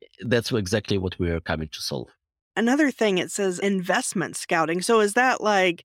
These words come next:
Speaker 2: when you're looking for someone to invest in your business?
Speaker 1: So after I left McKinsey, I got quite involved in the investment space and kind of the startup entrepreneurial space in London. Even in my M B A, I've been the president of the V C club. So I,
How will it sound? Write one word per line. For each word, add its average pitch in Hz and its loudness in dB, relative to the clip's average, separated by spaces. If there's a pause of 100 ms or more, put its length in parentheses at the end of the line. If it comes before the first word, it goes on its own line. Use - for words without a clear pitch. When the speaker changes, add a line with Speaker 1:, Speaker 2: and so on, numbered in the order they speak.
Speaker 2:
when 208 0
you're 185 4
looking 190 2
for 175 2
someone 185 0
to 175 0
invest 156 -2
in 175 2
your 147 0
business? 269 -2
Speaker 1:
So - 2
after 190 0
I 170 4
left 175 -2
McKinsey, 147 -2
I 98 0
got 92 -6
quite 87 -4
involved 90 -4
in 90 -4
the 90 -2
investment 104 -4
space 104 0
and 69 -6
kind 71 -4
of 69 -8
the 71 -10
startup - -4
entrepreneurial 85 -2
space 98 -4
in 104 -2
London. 113 -2
Even 139 4
in 135 4
my 113 4
M 120 4
B 104 2
A, 101 0
I've 87 -4
been 90 -4
the - -8
president 85 -6
of 76 -20
the 80 -14
V 92 -12
C - -12
club. 69 -12
So - -12
I, 71 -8